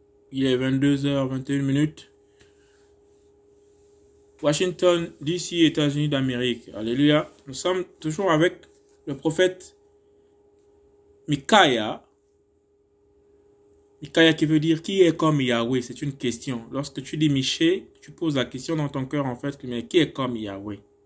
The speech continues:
Qui est comme, personne n'est comparable à Yahweh. Alléluia. Béni soit le nom du Seigneur.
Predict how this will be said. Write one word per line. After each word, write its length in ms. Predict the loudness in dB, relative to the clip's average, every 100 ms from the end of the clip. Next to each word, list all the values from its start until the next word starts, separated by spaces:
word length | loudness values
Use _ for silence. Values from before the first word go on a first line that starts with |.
| _
Qui 160 | -4 -2
est 160 | -2
comme, 180 | -4 -2
personne 280 | 0 0 -2
n'est 40 |
comparable 440 | -4 -4 -2 0 0
à 40 |
Yahweh. 280 | 0 -2 -4
Alléluia. 440 | 0 2 2 0 -6 _ _ _ _ _ _ _ _ _ _ _ _ _ _ _ _ _ _
Béni 200 | -6 -4
soit 140 | -2 -2
le 60 |
nom 80 | -4
du 80 | -6
Seigneur. 360 | -8 -10 -10